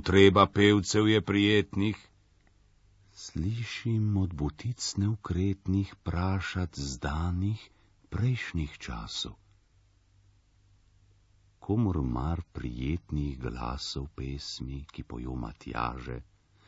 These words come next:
boje krog hrvaške straže, mar Karpevec pev Ilirije, mar čebelce roji štirje, Kranjec moj mu osle kaže.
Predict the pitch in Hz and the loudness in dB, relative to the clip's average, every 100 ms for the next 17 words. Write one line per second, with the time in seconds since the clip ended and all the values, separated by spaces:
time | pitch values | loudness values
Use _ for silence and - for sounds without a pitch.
0 | - - 55 73 85 82 76 - 76 - | -18 -8 0 2 2 2 -2 -4 -6 -6
1 | - 58 57 60 69 - - 57 - - | -10 -6 -4 -4 -6 -10 -10 -10 -12 -8
2 | - - 65 65 69 _ _ _ - - | -6 -6 -6 -8 -10 _ _ _ -20 -20
3 | - 78 82 90 98 92 - - 95 82 | -2 4 6 6 6 2 -2 -2 0 0
4 | - 85 87 87 92 - - 82 82 82 | 2 4 6 4 0 -4 -6 0 2 2
5 | 85 87 90 80 78 80 - - - - | 2 2 0 0 0 -2 -6 -18 -12 0
6 | 85 98 110 110 - 80 67 87 101 - | 4 6 6 2 -2 0 4 4 4 2
7 | 104 101 107 98 87 - - 107 90 92 | 0 2 2 2 -2 -6 -2 0 2 0
8 | 95 - _ _ _ _ _ _ _ _ | -2 -4 _ _ _ _ _ _ _ _
9 | _ _ - 85 95 113 120 127 123 - | _ _ 0 6 8 8 8 6 2 -2
10 | - 101 101 110 101 92 - _ _ _ | 0 2 2 2 0 -2 -6 _ _ _
11 | _ - 82 98 85 87 - - 80 - | _ -6 0 2 2 0 -2 -4 -6 -6
12 | 57 60 60 58 | -10 -10 -12 -14